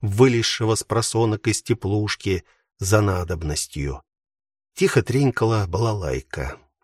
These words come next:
Где-то совсем близко загорланил петух. Был уже первый час ночи. «Это как так? Петух?» спросил Сапожков, кончая возиться с чайником. Глаза его были красны,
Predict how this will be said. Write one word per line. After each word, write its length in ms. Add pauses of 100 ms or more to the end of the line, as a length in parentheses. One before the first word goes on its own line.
Где-то 300
совсем 480
близко 480
загорланил 760 (100)
петух. 600 (540)
Был 240
уже 220
первый 400
час 400
ночи. 580 (960)
«Это 420
как 200
так? 320 (120)
Петух?» 480 (380)
спросил 420
Сапожков, 580 (400)
кончая 420
возиться 440
с 60
чайником. 680 (600)
Глаза 380
его 220
были 180
красны, 800